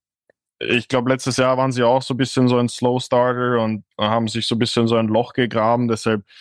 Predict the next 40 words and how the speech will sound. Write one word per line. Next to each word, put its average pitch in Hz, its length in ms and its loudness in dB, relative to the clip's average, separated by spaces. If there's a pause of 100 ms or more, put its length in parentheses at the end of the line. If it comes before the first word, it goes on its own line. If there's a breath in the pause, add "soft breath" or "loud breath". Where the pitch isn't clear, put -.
(280 soft breath)
keine 120 240 -2
Ahnung, 123 220 -2
vielleicht 120 340 -2
ist 120 140 -4
das 117 100 2
einfach 117 300 0
so, 123 200 0
wie 120 120 -2
die 120 120 0
funktionieren. 123 840 2 (360 loud breath)
Ähm, 107 540 -2 (200)
aber 110 220 0
es 110 140 -4
sind 127 160 2
halt 120 160 -2
sehr 120 180 -2
hohe 123 140 2
Erwartungen 117 640 2
an, 113 380 0
an 113 100 2
sie 120 300 2
und 113 180 2
Joe 113 140 2
Burrow 117 500 0
und, 107 240 -6
ähm, 101 340 0
das 104 200 -4
war 104 120 2
einfach 110 200 -4
ein - 80 -12
bisschen 107 420 0 (560 loud breath)
ernüchternd. 139 840 -2 (840 loud breath)
Und 113 80 0
deshalb 113 240 0
war 113 80 2
das 117 240 0
eine 120 140 2
Überraschung 117 500 -2
für 117 140 0
mich. 120 340 -2